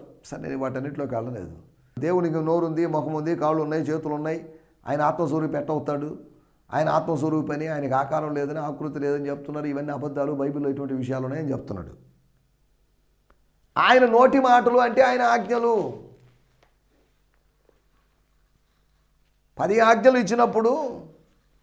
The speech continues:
పది ఆజ్ఞలు రాతి పలకల మీద ఉన్నాయి. ఈ రాతి పలకల మీద ఉన్నదానికి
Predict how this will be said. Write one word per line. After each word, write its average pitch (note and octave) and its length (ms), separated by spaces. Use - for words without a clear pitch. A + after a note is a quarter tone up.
పది G3 200
ఆజ్ఞలు A#3 400
రాతి G3+ 260
పలకల C4 360
మీద A#3+ 180
ఉన్నాయి. E3+ 480
ఈ G3+ 80
రాతి G#3 340
పలకల C4+ 380
మీద C4 200
ఉన్నదానికి A#3 960